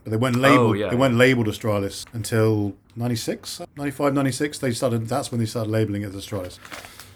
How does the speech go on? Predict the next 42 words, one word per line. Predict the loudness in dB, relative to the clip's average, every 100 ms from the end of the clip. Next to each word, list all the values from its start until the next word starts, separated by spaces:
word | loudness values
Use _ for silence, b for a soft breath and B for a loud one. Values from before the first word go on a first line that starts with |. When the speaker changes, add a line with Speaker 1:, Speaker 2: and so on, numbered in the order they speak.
| -10
Speaker 1:
And | -4 0 0 -2 0
they | 4 4
then | 4 2
started | 0 -4 -2
to | -2
expand | -4 -2 0 0 0 -4
and | -6 -8 -12 -20 -20 -20 _ -8
uh, | -6 -4 -6
I, | -8 -10 -16 -8
and | -2
then | -2 -2 -8
maybe | -6 -2 2
have | 2 0
little | -2 -2 -4 -12 -10
parcels | -6 -6 -4 -6 -6 -4
like | -4
they | 0
do | 2
in | 2
Burgundy, | 2 2 2 2 0
or |
the | 0
same | -4 -2 0 0
vineyards | -2 -2 -2 -2 -6
like | -10 -12 -16 -12
Blewett | -6 -4 -4
Springs | -2 0 0 -2
and, | -6 -10 -16 -10
and | -4
Pigott. | -2 0 0
Everyone | 0 2 2
has | 0 -2
a | -4
bit | -8 -4 -2
of | 0
a, | 0 -2 -6 -16
I | -8
think | -4
there's | -2
a | -2
few | 0 2
other | 2 0 -2